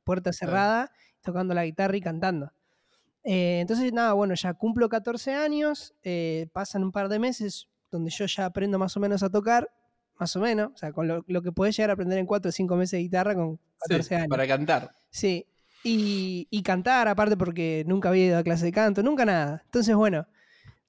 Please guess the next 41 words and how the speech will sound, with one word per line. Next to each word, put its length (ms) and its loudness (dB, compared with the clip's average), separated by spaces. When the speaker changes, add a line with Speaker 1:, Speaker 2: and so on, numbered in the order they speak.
Speaker 1:
eh, 640 2
una, 320 2
un 180 4
sábado 360 4
a 60 2
la 100 2
mañana 400 2
entra 240 0
mi 80 2
vieja 420 0
a 40 0
mi 100 0
habitación, 640 0
me 140 2
dice, 440 2
"Escúchame, 520 0
a, 400 0
en 100 2
la 120 0
tele 260 2
están 260 2
dando 240 2
que 60 4
hay 60 6
un 120 4
casting 460 2
para 200 4
Talento 300 0
Argentino, 580 2
que 80 2
es 100 -4
un 120 0
programa, 440 2
que 100 2
no 100 2
sé 160 -4
qué, 120 -2
¿por 120 0
qué 80 2
no 120 4
vamos? 380 4